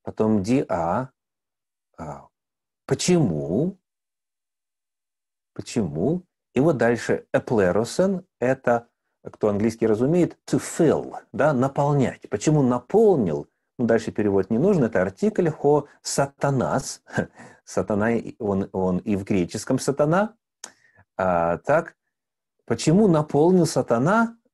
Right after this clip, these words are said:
ten, снова артикль, кардиан? Ну, слово кардиа тоже легко, да, э, значит, э, это у нас, допустим, кардиоваскулярная система, там, сердечно-сосудистая система и прочее, да.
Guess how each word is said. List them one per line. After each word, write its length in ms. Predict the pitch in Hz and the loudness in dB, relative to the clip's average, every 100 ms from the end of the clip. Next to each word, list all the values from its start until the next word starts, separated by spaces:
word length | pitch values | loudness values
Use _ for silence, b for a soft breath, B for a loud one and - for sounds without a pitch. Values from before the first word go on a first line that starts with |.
| - - | -20 -8
ten, 440 | - 131 165 160 | 0 2 2 0
снова 300 | - 143 123 | -2 -2 0
артикль, 380 | 123 - 220 190 - _ _ | 0 0 0 0 -4 _ _
кардиан? 840 | - 170 170 143 131 151 90 69 | -2 0 2 2 2 2 2 0
Ну, 140 | 85 151 | -2 -2
слово 220 | 165 156 | 0 2
кардиа 320 | 160 151 156 | 2 2 2
тоже 280 | 139 135 110 | 2 0 0
легко, 460 | 85 85 - 69 - | -2 -4 -6 -6 0
да, 380 | 117 139 131 - | 2 2 -2 -8
э, 340 | 82 80 67 - 65 | -10 -10 -14 -20 -18
значит, 420 | 95 85 - - | -14 -12 -14 -12
э, 200 | 78 73 - _ _ _ _ | -10 -10 -14 _ _ _ _
это 220 | 104 98 | -8 -4
у 40 | 92 | -2
нас, 180 | 98 95 | -2 -2
допустим, 600 | 90 92 - 87 80 - _ _ | -4 -6 -6 -6 -6 -10 _ _
кардиоваскулярная 1400 | - 120 131 117 117 107 107 - 110 107 104 98 87 82 | -2 0 0 2 2 2 -2 -4 -2 2 2 0 -2 -4
система, 640 | - 90 - - 80 71 | -6 -8 -8 -8 -6 -8
там, 380 | - 67 - - | -14 -16 -16 -14
сердечно-сосудистая 1040 | - 107 117 113 - 208 - 160 - - | -6 0 0 -2 -4 -4 -4 -4 -8 -16
система 360 | - 170 - - | -18 -18 -16 -18
и 40 | - | -16
прочее, 300 | - - - | -20 -16 -4
да. 220 | 113 127 | -2 -2